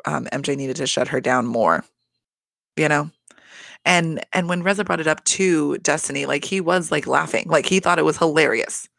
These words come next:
Which, I mean, just knowing, like, Vida, I would have probably been the, the ex-, I would have done the exact same thing as Reza. I'd be like, "You are not gonna fucking <laughs> believe what fucking Vida just said. She said, 'Your ass looks like a pancake.'" Like, what the fuck?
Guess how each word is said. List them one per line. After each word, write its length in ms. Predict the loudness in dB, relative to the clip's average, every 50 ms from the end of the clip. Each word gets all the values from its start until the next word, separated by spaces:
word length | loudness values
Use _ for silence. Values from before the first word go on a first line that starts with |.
| _ _ _ _ _ _ _ _ _ _ _ _ _ _ _ _ _ _ _ _ _ _ _ _ _ _ _ _ -2
Which, 200 | 0 0 2 2 0
I 60 | 0
mean, 180 | 0 -2 -2 -2
just 260 | -2 -2 -2 -2 -4
knowing, 440 | -4 -2 0 0 2 0 0 -2 -2
like, 280 | -2 -2 -2 -2 -6 -8
Vida, 440 | -4 -2 0 2 2 2 2 2 0 0
I 100 | 0 2
would 120 | 2 2
have 60 | 0 0
probably 240 | 0 2 2 2
been 160 | 2 2 0 0
the, 80 | -2
the 200 | -4 -4 -4 -6 -6
ex-, 140 | -8 -6 -2 0
I 80 | 0
would 100 | 0 0
have 80 | 0 -2
done 120 | -2 -2
the 80 | -4 -4
exact 400 | -6 -8 -2 0 0 0 0 -2
same 140 | -4 -4 -2
thing 160 | -2 -4 -2
as 100 | -2 -2
Reza. 280 | -2 -2 -2 -4 -6 -8 _ _ _ _ _ _ _ _ _ _ _ -2
I'd 140 | -2 0 2
be 60 | 4
like, 280 | 4 4 4 2 2
"You 180 | 4 6 6 6
are 100 | 6 4
not 240 | 2 0 -2 -2 0
gonna 160 | 0 -2 0
fucking 280 | 0 -2 -4 -4 -4 0
<laughs> 40 | 2
believe 320 | 2 2 2 0 2 2
what 160 | 0 0 0
fucking 320 | -4 -6 -6 -8 -8 -2 0
Vida 240 | 2 4 4 4 4
just 240 | 2 0 -2 0
said. 220 | 2 2 2 2 0 -6 -12 -14 -10 -10 -6 -4
She 120 | -2 0 2
said, 160 | 2 4 4
'Your 100 | 4 4
ass 180 | 4 4 2 0
looks 120 | 2 2
like 140 | 0 0 0
a 40 | -2
pancake.'" 720 | -2 0 0 0 0 0 0 0 0 0 -2 -6 -10 -12 _ _ _ _ _ _ _ _ _ _ _ _ _ 2
Like, 240 | 2 2 4 4
what 160 | 2 2 4 4
the 160 | 2 2 2
fuck? 340 | 2 2 0 0 -2 -4